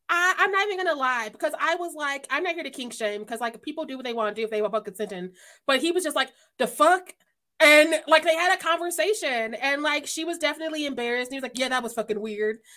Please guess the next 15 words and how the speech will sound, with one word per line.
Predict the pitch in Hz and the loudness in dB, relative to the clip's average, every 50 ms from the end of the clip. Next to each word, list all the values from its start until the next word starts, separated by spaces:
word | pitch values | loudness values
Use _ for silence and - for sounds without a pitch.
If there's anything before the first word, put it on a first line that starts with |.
| - _ - 277 | -20 _ -2 0
And | 277 294 | 2 4
I'm | 294 320 330 | 4 4 6
like, | 320 320 320 320 - | 4 2 2 0 -2
"Ah." | 359 392 440 494 508 508 494 480 466 453 427 392 349 311 262 240 - _ _ _ _ _ _ - 247 233 - | -2 0 2 4 4 4 2 0 0 -2 -4 -4 -6 -8 -10 -10 -14 _ _ _ _ _ _ -20 -10 0 4
But | 370 349 311 - | 4 4 4 4
I, | 311 330 330 330 330 330 330 320 - - | 4 4 4 4 2 0 -2 -2 0 4
I | 320 339 330 | 6 6 6
love | 381 370 | 4 0
that | 392 | -2
they | 392 392 392 | -4 -4 -4
talked | - - 320 349 349 - - - | -2 -2 -2 -2 -2 -6 -16 -12
through | - 285 339 440 | -8 -6 -4 -2
it, | 523 587 622 622 622 - _ _ - | 2 4 4 4 2 0 _ _ -12
which | 269 311 392 381 370 | -6 -6 -4 -2 -2
is | 392 - - | -4 -6 -8